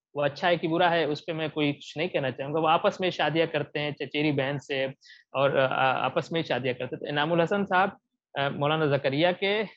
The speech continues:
दामाद भी थे, मौलाना यूसुफ के, अ, अ, जो है, मौलाना इलियास के भतीजे हैं, एक ही परिवार की बात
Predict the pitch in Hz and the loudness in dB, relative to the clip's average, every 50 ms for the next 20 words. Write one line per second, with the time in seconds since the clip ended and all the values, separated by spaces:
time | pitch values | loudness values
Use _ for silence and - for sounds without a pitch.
0 | _ _ _ - 131 123 120 117 123 135 156 180 180 185 214 208 - - 226 226 | _ _ _ -14 -8 -6 -4 -2 0 2 2 2 2 0 0 -2 -2 -2 -2 0
1 | 247 247 247 - _ _ _ _ 139 139 143 143 147 147 147 147 156 147 - - | -2 -2 -4 -10 _ _ _ _ -6 -4 -2 0 0 2 2 2 2 0 -2 -4
2 | 180 - - - 175 170 170 170 165 156 147 143 139 135 - - _ - 151 139 | -8 -8 -6 -2 0 2 4 4 4 2 2 0 -2 -4 -6 -10 _ -14 -10 -8
3 | 131 131 131 131 135 139 135 139 135 131 131 127 127 123 131 135 135 131 131 131 | -6 -4 -4 -4 -4 -4 -4 -4 -2 0 0 0 0 2 2 2 2 2 2 0
4 | 135 135 135 135 139 139 135 135 131 156 160 - - 165 147 135 - - - - | -2 -4 -4 -2 0 0 0 2 2 2 0 0 -2 -2 -2 -2 -4 -6 -6 -4
5 | 139 131 - 190 185 175 226 285 294 - - - 185 180 226 196 - 175 160 156 | -2 0 2 2 2 2 0 -2 -4 -6 -4 -4 -4 -2 -2 -2 0 2 2 4
6 | 156 147 135 - - 117 107 107 - | 4 2 0 0 -4 -6 -6 -6 -8